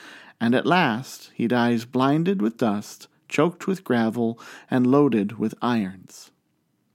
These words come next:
Now let it be supposed that some good being came to him and showed him the nature and use of all the things that were about him, and gave him such strict rules for using them as would certainly, if observed,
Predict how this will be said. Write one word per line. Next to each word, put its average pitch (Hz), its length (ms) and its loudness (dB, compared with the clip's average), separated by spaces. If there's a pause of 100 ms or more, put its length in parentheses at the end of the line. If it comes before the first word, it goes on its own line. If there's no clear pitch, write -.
(360)
Now 170 140 6
let 175 180 6
it 170 80 2
be 151 100 6
supposed 143 520 4
that 131 120 2
some 185 300 4
good 151 240 4
being 156 400 4
came 214 380 2
to 160 80 4
him 113 260 2 (300)
and 151 160 4
showed 214 340 4
him 160 140 4
the 147 100 4
nature 151 500 4
and 127 140 4
use 185 300 4
of 123 120 2
all 147 220 6
the 156 100 2
things 170 380 2
that 147 100 2
were 135 80 6
about 147 320 4
him, 135 140 2
and 127 160 2
gave 180 240 2
him 165 80 2
such - 380 -4
strict - 420 -4
rules 175 480 2 (300)
for - 120 2
using 175 540 4
them 127 180 4 (280)
as 170 260 2
would 151 160 4
certainly, 120 720 2
if 123 220 2
observed, 110 720 0